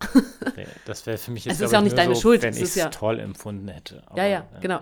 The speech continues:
Speaker 1: Kommt ja von uns beiden. Ähm, weil ich, wir hatten das irgendwann schon mal so, dass wir drüber nachgedacht haben, „Ah, das wär cool eigentlich oder mal so funny, sich gegenseitig Zeugnisse auszustellen.“
Speaker 2: Mhm.
Speaker 1: Ähm,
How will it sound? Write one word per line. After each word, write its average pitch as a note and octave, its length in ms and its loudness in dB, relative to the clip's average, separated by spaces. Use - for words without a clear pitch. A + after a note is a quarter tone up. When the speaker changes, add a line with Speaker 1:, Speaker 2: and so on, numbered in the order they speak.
Speaker 1:
Kommt G3 180 -4
ja G3 100 2
von F#3+ 140 -6
uns E3 180 -8
beiden. A#3 400 -6
Ähm, D#3+ 560 -4
weil D#3+ 380 -2
ich, - 280 -10
wir E3 140 -4
hatten F3+ 180 -8
das D#3+ 140 -10
irgendwann E3 280 -6
schon F3 200 -6
mal F3 140 -2
so, D#3+ 100 -6
dass D#3 200 -8
wir D#3 60 -10
drüber D#3+ 280 -6
nachgedacht D3+ 520 -8
haben, D#3 160 -12
„Ah, D#3+ 140 -2
das D#3+ 180 -10
wär D#3 100 -4
cool G#3 360 -2
eigentlich E3 460 -8
oder D#3+ 220 -6
mal D#3 200 -6
so D3 100 -10
funny, F3 480 -6
sich E3 320 -8
gegenseitig D#3+ 560 -4
Zeugnisse E3+ 540 -6
auszustellen.“ C#3+ 880 -8
Speaker 2:
Mhm. G2 340 -10
Speaker 1:
Ähm, D3 560 -8